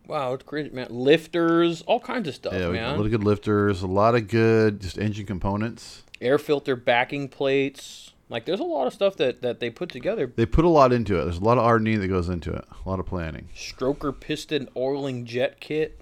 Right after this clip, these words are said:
Speaker 1: I mean, there's a lot. There's a lot. Like, when you do an engine, like, there's a, a shit ton of.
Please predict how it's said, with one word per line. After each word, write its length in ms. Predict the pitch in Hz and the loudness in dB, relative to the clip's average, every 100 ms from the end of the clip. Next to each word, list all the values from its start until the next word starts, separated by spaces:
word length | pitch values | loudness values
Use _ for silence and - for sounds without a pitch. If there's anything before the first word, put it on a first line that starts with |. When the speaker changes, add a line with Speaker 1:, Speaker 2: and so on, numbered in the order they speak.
| - | -10
Speaker 1:
I 40 | |
mean, 140 | 139 151 | -4 0
there's 200 | 170 202 | 2 2
a 40 | |
lot. 500 | 226 123 135 151 156 - - - - - _ | 0 0 0 0 -2 -4 -20 -20 -20 -20 _
There's 180 | 185 190 | 4 6
a 60 | 190 | 6
lot. 400 | 175 220 - 175 | 2 0 0 4
Like, 320 | 175 - - - | 4 4 -8 -2
when 180 | 160 | 2
you 100 | 196 | 4
do 500 | 185 156 214 214 170 - | 2 4 4 4 0 0
an 120 | 151 | -2
engine, 580 | 147 123 156 110 95 90 - - - | 2 0 0 -4 -6 -12 -18 -20 0
like, 260 | 117 107 | 2 2
there's 260 | 117 135 139 | 4 4 4
a, 200 | 123 120 - | 2 0 0
a 100 | 123 | 2
shit 320 | - - - | 2 0 0
ton 220 | - 151 135 | 2 2 2
of. 360 | 120 113 - | -2 -4 -12